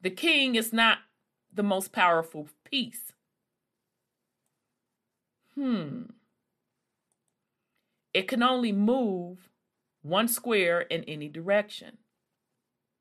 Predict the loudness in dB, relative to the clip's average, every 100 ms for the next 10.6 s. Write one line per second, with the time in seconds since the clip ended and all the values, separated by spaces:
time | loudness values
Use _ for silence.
0 | _ _ _ _ _ _ _ _ _ _
1 | _ _ _ _ _ _ _ _ -20 -20
2 | _ 0 0 0 0 2 2 0 -2 -8
3 | -12 -6 -4 -4 -4 -2 0 0 -2 -2
4 | -4 -2 -4 -4 -2 0 0 -2 -8 _
5 | -2 -2 -2 -12 -18 -20 -20 _ _ _
6 | _ _ _ _ _ _ _ _ _ _
7 | _ _ _ _ _ _ _ _ _ _
8 | _ _ _ _ _ _ _ _ _ _
9 | _ _ _ _ _ _ _ _ _ _
10 | -10 -2 2 4 2